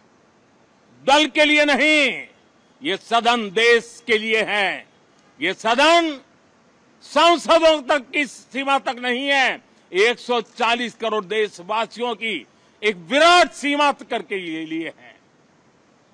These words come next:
मुझे आश्वा-, मैं विश्वास करता हूं कि हमारे सभी माननीय सांसद पूरी तैयारी के साथ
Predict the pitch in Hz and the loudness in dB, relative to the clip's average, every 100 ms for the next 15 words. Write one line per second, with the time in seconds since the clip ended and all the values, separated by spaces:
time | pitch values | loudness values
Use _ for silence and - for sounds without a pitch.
0 | _ _ _ _ _ 131 139 170 180 - | _ _ _ _ _ -14 -10 -4 -4 -4
1 | 214 233 185 175 170 208 170 262 294 - | -4 -4 -4 -4 -6 -10 -6 -2 -2 -2
2 | 220 - - - _ _ _ _ _ _ | -8 -8 -14 -14 _ _ _ _ _ _
3 | _ _ _ _ _ _ _ _ _ _ | _ _ _ _ _ _ _ _ _ _
4 | _ _ _ _ _ _ _ _ _ _ | _ _ _ _ _ _ _ _ _ _
5 | _ _ _ _ _ _ _ _ _ _ | _ _ _ _ _ _ _ _ _ _
6 | _ _ _ - 135 180 208 202 220 240 | _ _ _ -20 -6 -4 -2 -4 -6 -4
7 | 262 226 220 226 220 214 226 185 156 - | -4 -2 -2 -4 -8 -8 -8 -10 -16 -16
8 | _ _ _ _ _ _ _ _ _ _ | _ _ _ _ _ _ _ _ _ _
9 | _ _ 247 320 320 - 262 294 330 311 | _ _ -8 -6 -6 -2 2 4 2 0
10 | 311 - 165 | -4 -6 -10